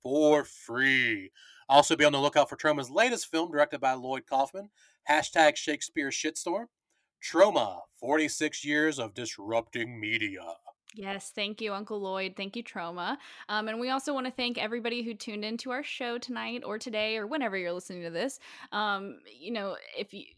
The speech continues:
Speaker 2: we wanna make the show as best as it can be. So if you have any suggestions, if you have ideas of a movie that we should cover, um, you know,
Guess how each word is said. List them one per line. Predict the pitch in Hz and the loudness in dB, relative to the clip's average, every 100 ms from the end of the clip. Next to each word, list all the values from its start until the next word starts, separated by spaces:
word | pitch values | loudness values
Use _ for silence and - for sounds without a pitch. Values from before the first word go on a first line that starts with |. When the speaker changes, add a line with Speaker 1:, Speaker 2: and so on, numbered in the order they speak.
| - 104 85 - | -20 -20 -20 -10
Speaker 2:
we | 247 285 | -4 -2
wanna | 269 254 | 0 0
make | 247 247 | -2 -2
the | |
show | 240 262 240 | -2 0 0
as | 233 | 0
best | 220 233 233 | 0 -2 -2
as | 226 | -8
it | 220 | -8
can | - 240 | -6 -6
be. | 311 349 | -4 -6
So | 277 | -8
if | 240 | -6
you | |
have | 208 175 | -6 -6
any | 170 165 - | -8 -10 -14
suggestions, | - 196 233 277 - 311 240 | -16 -8 -6 -6 -4 -4 -4
if | 208 | -4
you | 190 | -4
have | 170 | -2
ideas | 180 185 202 226 226 | -2 -4 -4 -2 -2
of | 190 | -6
a | 175 | -6
movie | 196 240 254 247 | -4 -4 -4 -2
that | 185 | -2
we | 196 | -4
should | - 196 | -10 -10
cover, | - 247 247 254 254 - - | -4 -2 -2 -4 -6 -20 -12
um, | - 190 175 165 - | -4 -4 -4 -6 -10
you | 208 | -8
know, | 175 | -8